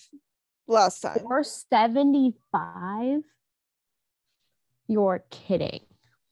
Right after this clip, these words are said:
Speaker 1: It's
Speaker 2: Could not be
Speaker 1: expensive in
Speaker 2: me.
Speaker 1: California. I don't
Speaker 2: Yeah,
Speaker 1: appreciate
Speaker 2: it is
Speaker 1: it.
Speaker 2: expensive in California. I don't appreciate it for you either.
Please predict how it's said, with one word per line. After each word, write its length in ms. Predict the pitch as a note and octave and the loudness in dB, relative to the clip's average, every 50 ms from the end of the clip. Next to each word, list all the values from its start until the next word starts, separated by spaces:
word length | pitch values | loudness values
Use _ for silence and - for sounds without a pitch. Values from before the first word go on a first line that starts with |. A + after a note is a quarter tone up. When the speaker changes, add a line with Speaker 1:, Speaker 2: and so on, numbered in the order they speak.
| _ _ _ _ _ | _ _ _ _ _
Speaker 1:
It's 220 | - - B3 C4 - | -10 -10 -8 -6 -6
Speaker 2:
Could 420 | C4+ C4+ - - - A#3 A3+ G#3 F#3 | -6 -6 -8 -8 -8 -2 0 0 0
not 120 | E3 D3 | 0 0
be 60 | - | -2
Speaker 1:
expensive 40 | - - | -4 -4
in 40 | - | -6
Speaker 2:
me. 60 | - - | -6 -8
Speaker 1:
California. 760 | - - - - - _ - - - - F#2 F2+ F2 E2+ - - | -10 -10 -10 -12 -14 _ -12 -12 -12 -12 -12 -14 -16 -16 -12 -10
I 80 | - G#3 | -10 -6
don't 320 | G#3+ - A3 A3 G#3+ G#3 | -4 -4 -4 -4 -4 -2
Speaker 2:
Yeah, 60 | - A#3 | -2 -2
Speaker 1:
appreciate 260 | A3+ - - A#3+ A#3+ | -2 0 2 4 4
Speaker 2:
it 40 | A#3+ | 4
is 80 | A3 G#3 | 4 2
Speaker 1:
it. 20 | |
Speaker 2:
expensive 520 | G#3+ - - - - G3+ - - A3+ G3+ | 0 -4 -6 -6 -6 -8 -6 -8 -8 -6
in 80 | - - | -8 -10
California. 540 | - - - G1+ - - - - - - - - - | -12 -14 -16 -16 -16 -16 -14 -14 -14 -14 -14 -14 -16
I 80 | A#2 - - - _ _ _ _ _ _ _ _ _ _ _ _ _ _ _ _ _ _ - | -16 -18 -18 -20 _ _ _ _ _ _ _ _ _ _ _ _ _ _ _ _ _ _ 2
don't 100 | D4 E4 | 4 4
appreciate 380 | D#4 - C#4 C4 - C4+ C4+ A#3+ | 6 6 4 6 6 6 6 6
it 100 | A3 - | 4 4
for 60 | A3+ | 4
you 120 | A3+ G#3+ G#3+ | 6 6 8
either. 280 | G#3+ G3+ F#3+ F3+ F3+ | 8 6 6 4 2